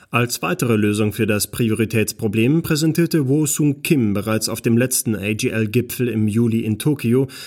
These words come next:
wie zwei visualisierte Linux-Instanzen auf ein gemeinsames Display schrieben,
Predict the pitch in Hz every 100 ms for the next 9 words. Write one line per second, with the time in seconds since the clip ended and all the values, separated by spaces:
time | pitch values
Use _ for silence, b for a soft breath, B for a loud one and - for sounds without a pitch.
0 | B 135 156 - 131 160 139 147 139 127
1 | 123 123 127 147 127 135 151 - 139 131
2 | - 139 147 156 156 131 - 143 131 131
3 | 123 170 160 165 165 165 127 - 110 95
4 | - 110 104 104